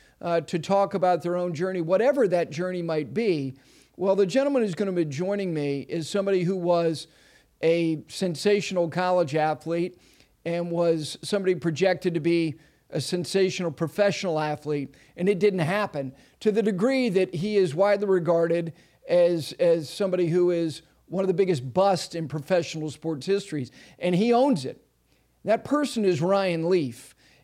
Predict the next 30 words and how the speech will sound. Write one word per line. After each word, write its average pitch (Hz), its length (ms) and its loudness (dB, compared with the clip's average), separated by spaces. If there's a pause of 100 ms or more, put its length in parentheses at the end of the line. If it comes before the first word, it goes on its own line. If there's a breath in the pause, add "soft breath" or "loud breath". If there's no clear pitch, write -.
and 180 220 -2
Ryan 226 280 2
is 208 140 2
somebody 196 380 0
who, 185 220 4
after 180 360 0
his 175 360 2
professional 220 640 -2
career 202 360 2
ended 180 340 0
in 175 120 2
the 165 60 -4
National 175 600 -2 (240 loud breath)
Football 175 420 2
League, 165 360 0 (300 soft breath)
struggled, 254 580 2 (220)
struggled 214 440 0
for 196 100 -2
years, 190 600 0 (320 soft breath)
and 175 180 -2
then 220 240 0
found 214 320 0
himself 196 420 0
in 190 60 -2
the 180 140 -2
throes 208 420 0
of 170 100 -4
a 175 120 2
drug 180 340 2
addiction 151 600 -4